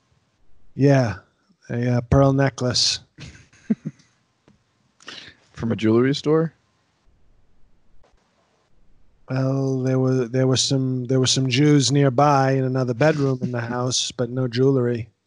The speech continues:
Speaker 2: Okay. So it's, it's, uh, it's, uh, it's rocky with you and, uh, and Mo-, and, and your, and your wife these
Speaker 1: Well,
Speaker 2: days?
Speaker 1: it's like,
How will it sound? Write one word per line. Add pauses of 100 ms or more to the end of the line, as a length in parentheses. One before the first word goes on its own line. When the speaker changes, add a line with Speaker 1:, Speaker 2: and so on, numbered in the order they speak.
(120)
Speaker 2:
Okay. (1600)
So
it's,
it's,
uh,
it's,
uh,
it's
rocky
with
you
and,
uh, (140)
and
Mo-, (200)
and,
and
your,
and
your
wife
these
Speaker 1:
Well,
Speaker 2:
days?
Speaker 1:
it's
like,